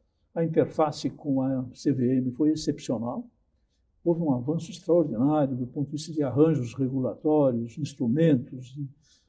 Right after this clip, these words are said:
eh, tinha, tinha tido, evidentemente, a partir de dois mil, você teve o novo mercado da Bovespa.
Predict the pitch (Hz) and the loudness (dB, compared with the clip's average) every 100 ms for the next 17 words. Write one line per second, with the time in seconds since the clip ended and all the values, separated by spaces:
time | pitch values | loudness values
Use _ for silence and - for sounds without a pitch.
0 | _ 151 147 143 180 165 127 - - - | _ -10 -8 -6 0 2 2 -2 -14 -10
1 | - 143 110 - 139 123 113 127 127 117 | 0 2 2 0 2 2 2 0 0 2
2 | 127 120 123 120 101 107 127 - 139 127 | 2 2 2 0 0 -2 -2 0 0 0
3 | 123 110 123 120 107 - _ _ 147 - | -2 -2 0 -2 -4 -12 _ _ -4 -2
4 | 135 127 135 123 120 110 120 117 131 139 | 0 2 0 2 -2 0 -2 -2 -4 0
5 | 175 151 - | 2 2 -4